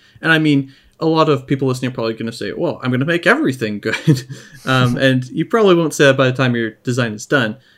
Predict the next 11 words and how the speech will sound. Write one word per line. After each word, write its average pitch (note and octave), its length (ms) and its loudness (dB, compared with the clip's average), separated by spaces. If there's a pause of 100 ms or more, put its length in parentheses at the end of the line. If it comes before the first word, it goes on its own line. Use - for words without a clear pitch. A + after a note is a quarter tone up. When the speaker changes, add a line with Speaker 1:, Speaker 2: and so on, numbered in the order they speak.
(200)
Speaker 1:
But E3 160 -4
the D#3+ 160 2
idea D3+ 380 -2
is D3 300 -2
you F3 120 -2
want G#3 240 -4
to - 80 -6
make D#3 200 -4
sure D3 180 -2
that C3 200 -8
players C3 480 -2